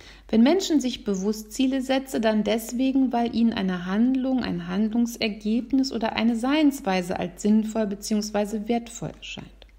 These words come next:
Oftmals sind es gar nicht bestimmte Ziele, sondern eher Werte, die eine Art Zugqualität auf Men-, auf uns Menschen ausüben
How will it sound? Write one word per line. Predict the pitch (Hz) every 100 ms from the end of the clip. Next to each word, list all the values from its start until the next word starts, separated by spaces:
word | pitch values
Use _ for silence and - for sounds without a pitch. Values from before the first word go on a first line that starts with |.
| - - - - - - - - - - _ -
Oftmals | 165 - 196 190 190 - -
sind | 170 160
es | 170
gar | - 156
nicht | 175 175
bestimmte | 175 - 190 185 180
Ziele, | - - 233 202 151 - - - - - _ - _ _
sondern | - 175 180
eher | - 202 196
Werte, | 175 208 240 - - - - _ _ -
die |
eine | 160 165 -
Art | 165 -
Zugqualität | - - 311 320 - 156 156 156 165 165 -
auf | 165
Men-, | 175 165
auf | 170 -
uns | 170 180
Menschen | 175 175 -
ausüben | - 165 180 190 196 208 214